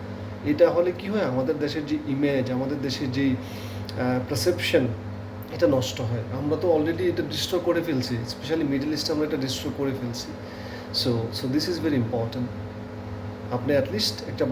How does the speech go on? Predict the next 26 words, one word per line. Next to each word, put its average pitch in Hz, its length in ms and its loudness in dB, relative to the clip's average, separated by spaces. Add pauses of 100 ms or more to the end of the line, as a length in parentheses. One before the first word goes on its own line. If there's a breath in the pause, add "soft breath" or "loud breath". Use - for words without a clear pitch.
(140)
ভাষার 143 260 0
উপরে 151 220 2
দক্ষ 123 360 -2
থাকতে 135 280 -2
হবে, 135 140 0
দক্ষতা 131 380 0
আপনি 127 200 2
নিয়ে 127 360 2
আসেন, 127 320 0
অথবা 127 240 -2
একটা - 180 -4
টেকনিক্যাল 135 380 0 (100)
কাজ 147 140 -4
শিখেন, 135 380 -2 (540 loud breath)
অথবা 139 180 4
আপনার 135 260 2
কিছু 160 220 0
না 175 80 4
কিছু 165 220 0
একাডেমিক 139 440 2
ব্যাকগ্রাউন্ড 127 380 4
আপনি 120 180 0
নিয়ে 123 200 0
আসেন। - 220 -4 (640 loud breath)
Then 156 240 4
আপনি 151 220 2